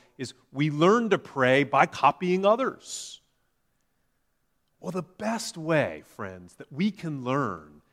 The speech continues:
to, to copy others in prayer is to study the prayers that are in Scripture. And so that's what we're gonna do this morning in Colossians one.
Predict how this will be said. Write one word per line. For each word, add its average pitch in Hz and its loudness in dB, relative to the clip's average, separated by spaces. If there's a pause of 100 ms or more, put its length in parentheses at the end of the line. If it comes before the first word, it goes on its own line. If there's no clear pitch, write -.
(240)
to, 127 -12
to - -18
copy 175 0
others 139 -2
in 110 -10
prayer 85 -10 (400)
is 160 -12
to - -10
study 175 -4
the 139 -4
prayers 110 -4
that 110 -12
are 107 -14
in 117 -8
Scripture. - -16 (500)
And 120 -16
so 165 -2
that's 190 6
what 180 -4
we're 165 -2
gonna 135 2
do 131 2
this 131 -2
morning 135 2
in 113 -12
Colossians 120 0
one. 113 2